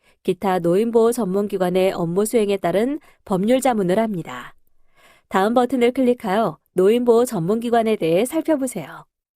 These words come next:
노인 학대를 목격하였거나 노인이 학대를 받을 위험이 있다고 의심된다면 학대로 인한 손상과 후유증에 대한 진단 및 치료를 통해 더 이상 손상을 입지 않도록 조치합니다.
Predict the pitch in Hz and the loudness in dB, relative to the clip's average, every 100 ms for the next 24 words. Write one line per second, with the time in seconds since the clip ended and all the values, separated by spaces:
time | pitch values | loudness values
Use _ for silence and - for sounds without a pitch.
0 | _ _ _ _ 508 - - _ _ _ | _ _ _ _ -4 -4 -14 _ _ _
1 | _ _ 185 208 262 277 269 269 269 196 | _ _ 2 2 4 2 2 2 2 2
2 | 180 226 254 214 214 180 196 233 302 - | 0 0 0 0 0 0 0 0 -2 -2
3 | 180 180 190 269 294 294 294 277 240 247 | 0 0 0 -2 -2 0 2 2 2 2
4 | 196 180 214 226 214 190 190 208 185 220 | 2 2 2 0 0 0 2 2 2 -2
5 | 196 185 170 160 240 202 165 - _ - | -4 -4 -4 -2 -2 -2 -8 -16 _ -20
6 | - - 294 - 285 269 240 226 240 262 | -18 -6 -4 0 2 2 2 0 2 0
7 | 220 214 165 180 226 277 _ _ - 311 | 0 -4 -2 0 0 -2 _ _ 0 0
8 | 294 262 247 208 196 208 190 175 160 156 | 0 0 0 2 0 0 -4 -2 -4 0
9 | 226 160 _ _ _ - 285 254 240 233 | 0 -2 _ _ _ -8 0 2 4 0
10 | 214 170 190 254 285 _ _ - 185 190 | -2 0 2 2 -2 _ _ -2 0 2
11 | 214 196 214 311 285 269 262 214 160 220 | 0 -2 -2 -4 -2 0 2 0 0 0
12 | 220 220 180 202 - 220 - 247 214 156 | 0 0 -2 -2 -4 -4 -2 -2 -4 -10
13 | 127 117 - | -12 -14 -16